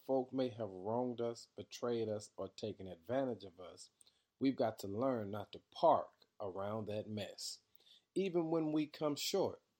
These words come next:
because yes, the Bible says we all fall short of the glory of God. We've got to learn how to keep moving, because too many of us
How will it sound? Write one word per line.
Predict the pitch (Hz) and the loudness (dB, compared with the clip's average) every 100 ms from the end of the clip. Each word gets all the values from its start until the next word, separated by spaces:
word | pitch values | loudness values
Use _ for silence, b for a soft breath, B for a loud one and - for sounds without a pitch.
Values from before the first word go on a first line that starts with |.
| _ | _
because | - - 98 - | -8 -4 -4 -2
yes, | 113 117 | 0 -2
the | - 120 | -2 0
Bible | 123 131 127 135 | 4 4 2 -2
says | - 165 110 90 - _ _ _ - | -2 0 0 -4 -12 _ _ _ -4
we | 117 - _ | -2 -4 _
all | 156 156 101 85 - _ _ | 8 8 6 0 -10 _ _
fall | 113 107 | 2 2
short | 101 - 165 120 92 - _ _ _ _ | 2 0 2 2 0 -14 _ _ _ _
of | 101 - | -8 -8
the | |
glory | 85 110 120 92 - - _ - | -4 2 2 2 -6 -20 _ -10
of | 95 82 | -10 -2
God. | 101 90 90 - _ _ _ _ _ | -2 -2 -6 -18 _ _ _ _ _
We've | 143 156 | 4 6
got | 135 135 | 4 4
to | 113 | 0
learn | 131 160 110 90 98 _ _ - | 2 2 0 -6 -18 _ _ 0
how | 120 | 2
to | 110 | 2
keep | - - 160 117 | -4 -4 -2 0
moving, | 127 165 147 - - _ _ B B - | 0 2 0 -4 -16 _ _ B B -6
because | - 135 | 2 2
too | - 196 | 4 0
many | 185 180 175 | 4 4 4
of | 139 110 | 2 0
us | 113 | -4